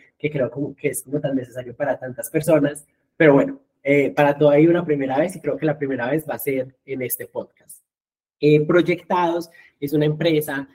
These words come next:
de psicología. Yo soy psicólogo egresado de la Universidad Católica de Pereira. Me gradué hace cuatro años. Eh, digamos que mi primer año después de graduado no pude como ejercer porque fue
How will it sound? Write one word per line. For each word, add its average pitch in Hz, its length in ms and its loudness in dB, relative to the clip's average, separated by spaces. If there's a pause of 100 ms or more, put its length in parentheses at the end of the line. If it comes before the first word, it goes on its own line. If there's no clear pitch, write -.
(160)
de 139 140 -4
psicología. 139 640 -2
Yo 139 140 -10
soy 127 120 -10
psicólogo 143 680 0
egresado 123 380 -6
de 127 60 -2
la 135 60 0
Universidad 123 420 -2
Católica 131 440 -10
de 117 80 -8
Pereira. 143 480 4
Me 135 100 0
gradué 120 540 -6
hace - 280 -6
cuatro 139 400 2
años. 156 420 2 (360)
Eh, 135 480 2
digamos 139 300 -4
que 156 80 -2
mi 151 100 4
primer 139 400 -2
año 135 240 -2
después 139 260 -10
de 127 80 -14
graduado 127 580 -8 (220)
no 139 540 -2
pude 151 240 6
como 131 220 -8
ejercer 131 400 -10
porque 147 240 -10
fue 120 340 -8